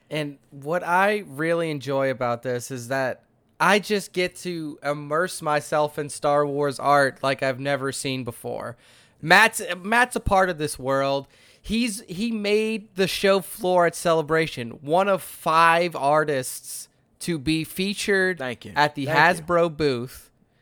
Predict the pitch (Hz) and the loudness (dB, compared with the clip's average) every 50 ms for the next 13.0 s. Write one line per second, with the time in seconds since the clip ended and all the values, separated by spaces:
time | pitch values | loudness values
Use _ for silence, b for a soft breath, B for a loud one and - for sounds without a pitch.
0 | _ _ - 139 156 151 - - - _ _ _ _ _ - 156 185 202 214 214 | _ _ -16 -16 -16 -16 -16 -18 -20 _ _ _ _ _ -6 -4 -4 -2 -2 -4
1 | 180 175 - - 156 165 196 196 156 160 196 185 190 196 202 208 185 135 110 - | -6 -8 -12 -10 -6 -4 -4 -2 -2 -2 -2 0 2 2 2 2 2 0 -4 -8
2 | - - _ _ _ _ _ _ - 127 160 175 175 185 190 196 202 214 208 170 | -12 -20 _ _ _ _ _ _ -12 -8 -6 -2 2 2 4 4 4 4 4 4
3 | 170 165 156 151 - - 151 147 131 147 143 131 131 123 123 127 123 120 120 120 | 6 6 6 4 2 0 -4 -2 0 0 2 2 2 2 4 4 6 4 4 2
4 | - 139 123 117 117 113 113 190 190 175 151 131 131 131 - 139 139 139 127 123 | 0 0 0 2 2 2 0 -2 -4 -6 -6 -6 -8 -6 -4 -2 -2 0 -2 -2
5 | 123 113 113 113 110 - 95 87 101 101 95 - - - - 120 107 - - 110 | -4 -6 -8 -8 -8 -10 -14 -12 -12 -14 -14 -16 -16 -12 -8 -8 -6 -8 -8 -10
6 | 104 98 95 95 92 - - 95 92 82 65 - - 160 156 170 196 214 180 170 | -16 -18 -18 -18 -18 -18 -20 -20 -20 -20 -18 -6 2 6 6 8 8 6 4 2
7 | - 185 196 190 196 202 175 185 190 190 185 180 190 180 180 165 180 180 180 - | 2 6 6 6 6 6 2 0 -2 -2 -2 -4 -6 -6 -4 -4 -4 -4 -6 -6
8 | 175 160 175 175 175 170 - 185 175 175 - - - - 180 175 175 180 180 170 | -10 -10 -8 -8 -8 -8 -8 -10 -10 -10 -12 -10 -6 -2 -2 0 0 0 -2 -4
9 | 165 170 170 170 165 147 - 156 147 139 - - - 160 165 170 170 160 147 131 | -6 -4 -4 -4 -6 -6 -10 -12 -12 -12 -10 -4 0 2 2 4 4 2 0 -4
10 | 127 - - 135 131 131 123 127 127 131 151 175 - 165 151 160 180 196 190 - | -8 -12 -8 -8 -8 -6 -8 -8 -4 0 2 4 6 8 8 8 8 6 4 4
11 | - 196 180 180 170 - - 180 180 - - 160 170 170 - 156 147 143 143 143 | 4 6 6 6 4 2 0 -2 -2 -2 -2 -2 -2 0 -2 -2 0 0 0 0
12 | - 139 131 135 135 135 131 120 113 107 - - 139 131 139 151 156 170 165 - | 0 -2 0 4 4 4 4 4 0 -2 -2 0 2 2 2 4 2 0 -2 -2